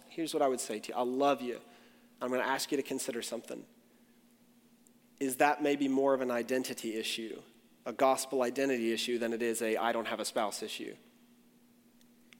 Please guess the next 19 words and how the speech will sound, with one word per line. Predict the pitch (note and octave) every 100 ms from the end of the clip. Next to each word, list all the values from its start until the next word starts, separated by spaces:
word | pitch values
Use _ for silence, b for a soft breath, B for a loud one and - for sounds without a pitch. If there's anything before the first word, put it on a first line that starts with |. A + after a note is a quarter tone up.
| -
Because | A2+ B2+
if | C3
you're | C3+
saying, | - C#3+ C3+
"I | - C#3+
cannot | - D3 D3 C#3+
be | C3+
happy | A#2 A#2+ D3 A2+ - B B B
and | C3+
I | C3
cannot | - D3+ D3+
be | D3
satisfied | C3+ C#3 C3 C3 - A#2
until | A2+ A2 C3
I | A#2
find | - A#2+ A#2+ A2+ - B B B _ _
that | B2 B2
right | B2+ A#2+
person," | - B2+ - A2+ -